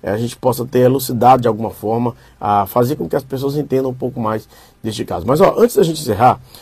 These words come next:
eu recebi uma mensagem, nós recebemos do Caso Podcast, a gente agradece sempre a você que está nos acompanhando, que está interagindo através das redes sociais, que interage através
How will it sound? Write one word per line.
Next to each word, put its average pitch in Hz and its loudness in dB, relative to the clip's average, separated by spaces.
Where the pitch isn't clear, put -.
eu 120 0
recebi 170 4
uma 233 6
mensagem, 135 4
nós 127 2
recebemos 123 -2
do 98 -8
Caso 110 -2
Podcast, 131 -4
a - -10
gente 127 -2
agradece 117 0
sempre 151 2
a 143 4
você 120 -2
que 117 -4
está 117 -2
nos 113 -4
acompanhando, 107 -6
que - -14
está 123 -2
interagindo 113 -2
através 110 2
das 110 0
redes 104 -4
sociais, 104 0
que - -12
interage 110 0
através 107 -2